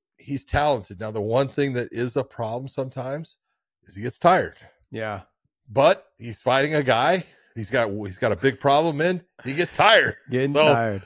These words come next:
Speaker 1: it's actually, you know, uh, the wrestling goes to Derek, no doubt about it, even though Ray's not easy to take down. The stand-up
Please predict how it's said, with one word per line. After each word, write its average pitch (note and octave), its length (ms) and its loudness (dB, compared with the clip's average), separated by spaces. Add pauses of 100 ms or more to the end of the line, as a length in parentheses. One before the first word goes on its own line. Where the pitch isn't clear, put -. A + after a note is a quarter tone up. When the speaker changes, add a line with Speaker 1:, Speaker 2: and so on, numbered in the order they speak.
(360)
Speaker 1:
it's D3 280 -4
actually, D3 440 0
you C3 80 -2
know, B2 300 -2 (680)
uh, A2 360 -8
the B2 120 -2
wrestling C#3+ 460 2
goes B2+ 220 -2
to A#2+ 100 -20
Derek, A#2 340 -4 (440)
no A#2 160 -6
doubt A2+ 200 -2
about A2 300 -4
it, G#2+ 120 -8
even A2 200 -12
though G#2+ 280 -8
Ray's G#2 280 -10
not A2 240 -10
easy G#2+ 300 -16
to G#2 100 -14
take A2 280 -12
down. A#2 280 -8 (480)
The G#2 100 -10
stand-up C3 640 0